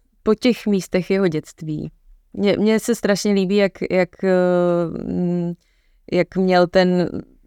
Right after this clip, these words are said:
je to strašně moc v tom Pánovi prstenů znát,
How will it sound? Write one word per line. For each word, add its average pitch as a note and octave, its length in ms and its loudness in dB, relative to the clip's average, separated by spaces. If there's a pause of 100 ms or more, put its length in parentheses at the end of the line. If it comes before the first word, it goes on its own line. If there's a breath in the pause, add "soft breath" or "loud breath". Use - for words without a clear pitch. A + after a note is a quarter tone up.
(420)
je F3 100 2
to E3+ 200 0 (100)
strašně E3+ 320 -2
moc E3+ 140 2
v - 40 -16
tom F3 140 0
Pánovi E3+ 300 0
prstenů E3+ 460 0
znát, E3 300 -2